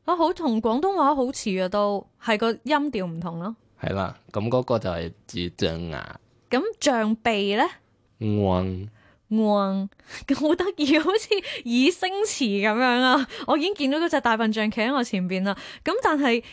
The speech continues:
Speaker 1: 如果人嘅鼻係咪都可以用呢個字㗎？
Speaker 2: 唔係啦，咁嗰個字係攞嚟作為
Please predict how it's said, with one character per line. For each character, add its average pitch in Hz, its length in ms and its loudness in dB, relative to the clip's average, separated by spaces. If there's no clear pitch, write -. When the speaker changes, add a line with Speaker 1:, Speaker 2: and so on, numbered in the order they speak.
Speaker 1:
如 233 160 4
果 226 300 4
人 190 600 -2
嘅 247 120 0
鼻 220 320 2
係 233 80 2
咪 220 120 2
都 339 120 2
可 349 120 4
以 277 120 -2
用 202 240 -2
呢 269 100 -4
個 220 140 -2
字 185 160 -8
㗎？ 175 280 -4
Speaker 2:
唔 110 120 -6
係 92 220 -2
啦， 92 200 -2
咁 117 260 0
嗰 123 160 2
個 123 160 2
字 104 180 0
係 90 200 0
攞 85 260 -2
嚟 87 220 0
作 90 200 -2
為 80 220 -4